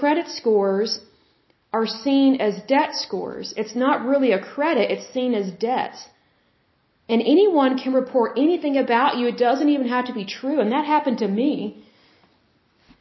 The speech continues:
An employer, uh, didn't hire me for a job. And when I don't get hired, I typically ask why, unless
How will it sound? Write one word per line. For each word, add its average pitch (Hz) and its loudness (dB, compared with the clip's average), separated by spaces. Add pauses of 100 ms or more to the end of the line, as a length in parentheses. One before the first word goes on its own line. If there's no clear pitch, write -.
(360)
An 208 0
employer, 233 2
uh, 220 0
didn't 262 2
hire 285 2
me 262 4
for 240 -2
a 226 -2
job. 226 -2
And 220 0
when 233 2
I 269 2
don't 277 4
get 233 2
hired, 226 2
I 190 2
typically 247 -2
ask 208 -2
why, 190 2
unless 220 2